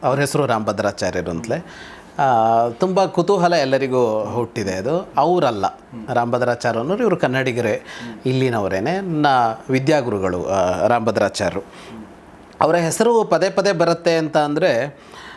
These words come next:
ಆ, ಅವ್ರ ಹೆಸರನ್ನ ನೆನ್ಪು ಮಾಡ್ಕೊಳ್ಬೇಕು, ಹೇಳಬೇಕು ಅಂತ ನೆನಪಿಸ್ಕೊಂಡು ಹೇಳೋದಲ್ಲ ಅದು.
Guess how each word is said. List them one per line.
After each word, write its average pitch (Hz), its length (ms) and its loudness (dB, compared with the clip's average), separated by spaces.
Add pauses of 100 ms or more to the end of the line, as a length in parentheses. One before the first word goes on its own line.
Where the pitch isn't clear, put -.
(100)
ಆ, 139 220 4
ಅವ್ರ 156 160 2
ಹೆಸರನ್ನ 208 400 0
ನೆನ್ಪು 175 260 0
ಮಾಡ್ಕೊಳ್ಬೇಕು, 180 580 0
ಹೇಳಬೇಕು 165 520 2
ಅಂತ 156 140 -2
ನೆನಪಿಸ್ಕೊಂಡು 170 760 0
ಹೇಳೋದಲ್ಲ 143 500 0
ಅದು. 101 160 -4